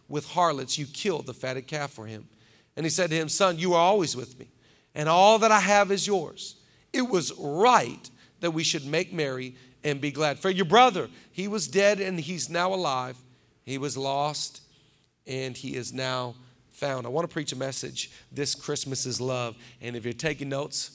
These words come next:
which I hope that you are, you can write down the title of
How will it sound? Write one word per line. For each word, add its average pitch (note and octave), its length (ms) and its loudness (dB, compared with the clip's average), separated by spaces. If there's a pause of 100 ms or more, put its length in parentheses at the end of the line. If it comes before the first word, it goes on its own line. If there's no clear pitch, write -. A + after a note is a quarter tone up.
(400)
which A2+ 280 -8
I A#2 60 -4
hope C#3 260 0
that D3 100 -4
you C3 160 0
are, A2+ 300 -2 (340)
you D3 120 -4
can C#3 140 -2
write C#3 220 0
down C#3 300 -2
the B2+ 80 -8
title C3 420 -2
of A2+ 220 -10